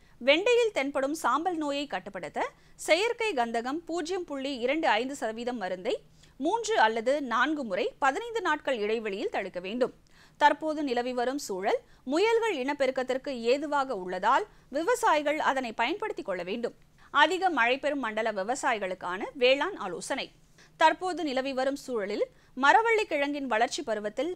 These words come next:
பயிர் வாடாமல் இருக்க நீர் பாய்ச்ச வேண்டும். தற்போது நிலவி வரும் சூழலில் வரும் நாட்களில் மிளகு கொடியில்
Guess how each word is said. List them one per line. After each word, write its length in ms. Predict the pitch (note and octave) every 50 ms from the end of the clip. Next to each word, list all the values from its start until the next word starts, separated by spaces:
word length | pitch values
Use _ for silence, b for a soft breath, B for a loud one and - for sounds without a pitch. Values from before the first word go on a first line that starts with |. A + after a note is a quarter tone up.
| -
பயிர் 300 | - B3+ B3+ D4+ F#4 D#4+
வாடாமல் 500 | B3 A3+ A3 A#3 B3+ B3+ C4 C4 B3+ A3+
இருக்க 380 | G3 F#3+ G3 - - C4 C#4 D#4 D4+
நீர் 320 | A#3+ A#3+ C#4+ E4+ G4 -
பாய்ச்ச 260 | - A3 F3 - - G3
வேண்டும். 320 | F#3 F#3+ G3+ A3+ A#3 - - _ - b b b b b -
தற்போது 400 | - G4 D#4 D4 - E4+ E4 D#4 E4+
நிலவி 300 | D4 B3+ B3 B3+ B3+ C4+
வரும் 280 | B3+ B3+ B3 C4+ C#4 -
சூழலில் 480 | - - C4 A3 F#3 F3+ G3 F4+ B4+ - b b b b b
வரும் 260 | B3+ C#4+ D4 D4 D4
நாட்களில் 540 | D4 C#4 D#4 G4 - - F#4+ E4 E4 F4+ D#4+
மிளகு 360 | B3+ B3 C4+ E4+ G#4+ G4+ A4+
கொடியில் 420 | - - D4 B3 B3+ B3 C4 C#4